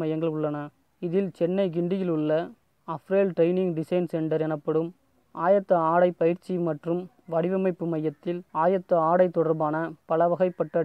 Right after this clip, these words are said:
டிப்ளமோ பயிற்சிகள் வழங்கப்பட்டு வருகின்றன. தற்போது ஆயத்த ஆடை உற்பத்தி தொழில்நுட்பம் பற்றிய டிப்ளமோ படிப்புக்கு விண்ணப்பங்கள் வரவேற்கப்படுகின்றன. ஆயத்த ஆடை உற்பத்தி டிப்ளமோ தொடர்பான வகுப்புகள்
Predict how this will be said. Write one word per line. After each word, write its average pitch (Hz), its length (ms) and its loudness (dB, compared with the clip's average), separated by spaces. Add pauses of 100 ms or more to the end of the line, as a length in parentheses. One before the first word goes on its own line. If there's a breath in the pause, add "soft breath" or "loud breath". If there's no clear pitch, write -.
டிப்ளமோ 180 320 -2 (100)
பயிற்சிகள் 160 480 -2
வழங்கப்பட்டு 165 580 -2
வருகின்றன. 156 460 -4 (300)
தற்போது 185 440 0 (180)
ஆயத்த 185 280 2 (160)
ஆடை 180 180 4 (140)
உற்பத்தி 170 400 -4 (120)
தொழில்நுட்பம் 165 560 -2
பற்றிய 160 440 -2 (260)
டிப்ளமோ 185 360 0 (120)
படிப்புக்கு 160 480 -4 (100)
விண்ணப்பங்கள் 165 560 -2
வரவேற்கப்படுகின்றன. 156 880 -4 (380)
ஆயத்த 185 300 0 (180)
ஆடை 180 180 4 (100)
உற்பத்தி 165 420 -4 (100)
டிப்ளமோ 175 380 0 (100)
தொடர்பான 160 460 -2
வகுப்புகள் 160 540 -2